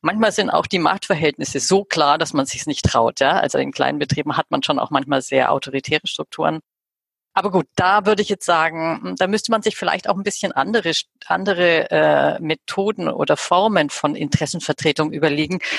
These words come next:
Es gibt zum Beispiel in Frankreich, gibt es für Klein- und Kleinstbetriebe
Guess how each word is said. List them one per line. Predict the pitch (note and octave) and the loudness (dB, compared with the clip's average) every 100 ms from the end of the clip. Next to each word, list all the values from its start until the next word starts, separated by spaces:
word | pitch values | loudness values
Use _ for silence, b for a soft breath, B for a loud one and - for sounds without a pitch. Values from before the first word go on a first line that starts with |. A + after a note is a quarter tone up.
| B | B
Es | - | -2
gibt | G#3+ - | -2 0
zum | - F#3+ | 0 2
Beispiel | E3+ - G3 | 2 2 0
in | - | -2
Frankreich, | - B3 C4+ - C#3 B2+ - | -2 0 0 -2 -2 -2 -4
gibt | - F3 - | -4 -6 0
es | F3+ F3 | 0 0
für | - F3 | -2 -4
Klein- | - E3+ F#3 A3 G3+ | 0 2 2 0 -2
und | F3 - | -4 -2
Kleinstbetriebe | F3 F#3+ A#3 - E3+ - E3+ F3 G3 G#3 | 0 0 -2 -4 -6 -4 -6 -2 2 2